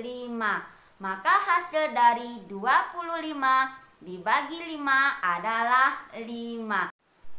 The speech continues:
Baiklah teman-teman, sekarang kita masuk kepada pembagian enam, tujuh, dan delapan. Masih menggunakan jari-jari tangan kita.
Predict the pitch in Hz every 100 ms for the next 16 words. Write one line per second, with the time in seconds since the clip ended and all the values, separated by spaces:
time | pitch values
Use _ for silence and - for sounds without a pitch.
0 | - 226 285 370 381 339 294 269 208 175
1 | 160 185 302 - 190 175 202 339 - -
2 | 330 320 311 311 311 294 214 - 240 277
3 | 320 311 311 - - 214 185 185 180 180
4 | 320 392 392 - 320 311 269 269 269 294
5 | 302 - 339 359 240 277 277 277 277 202
6 | 233 247 262 214 214 202 196 190 185 -
7 | 269 240 - - 165 - 339 359 311 226
8 | 185 180 202 - 311 311 302 247 269 277
9 | 294 285 226 190 190 220 220 214 208 208
10 | 202 214 190 202 - 220 202 -